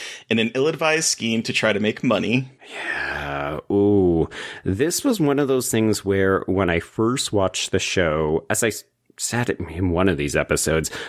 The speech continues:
Speaker 2: I didn't watch it in nineteen ninety or ninety-one when it aired, but I did watch it probably about a decade later.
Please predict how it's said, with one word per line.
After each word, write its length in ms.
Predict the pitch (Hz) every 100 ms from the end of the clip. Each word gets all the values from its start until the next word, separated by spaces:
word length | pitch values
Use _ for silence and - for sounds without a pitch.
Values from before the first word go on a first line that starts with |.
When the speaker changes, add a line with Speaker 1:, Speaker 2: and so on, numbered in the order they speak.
| -
Speaker 2:
I 80 | 104
didn't 280 | 117 147 -
watch 280 | 98 -
it 80 | 95
in 100 | 80
nineteen 380 | 78 80 - 87
ninety 520 | 71 78 82 107 117
or 180 | - 101
ninety-one 560 | 90 82 78 78 80 80
when 120 | 76
it 120 | 78 -
aired, 340 | 98 85 78
but 100 | 87
I 80 | 87
did 260 | 92 98 92
watch 340 | 92 80 -
it 240 | 82 85 -
probably 560 | - 90 98 92 90
about 240 | 87 87 85
a 80 | 82
decade 560 | 76 71 - 85 80
later. 420 | 78 78 95 139